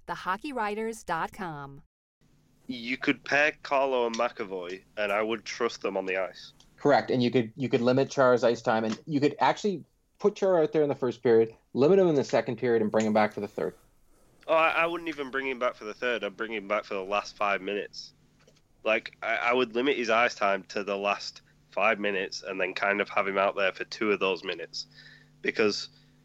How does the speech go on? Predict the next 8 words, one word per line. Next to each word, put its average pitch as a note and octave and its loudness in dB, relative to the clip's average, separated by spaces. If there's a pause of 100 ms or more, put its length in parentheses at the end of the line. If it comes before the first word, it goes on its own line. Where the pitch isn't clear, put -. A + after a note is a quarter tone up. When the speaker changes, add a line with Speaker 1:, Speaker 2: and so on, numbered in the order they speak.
(800)
Speaker 2:
I A#2+ 4
honestly B2+ 0
think A#2 -4
it's G#2 -14
those A2 -2
last A2 -2
two G#2+ -2
minutes G#2 -6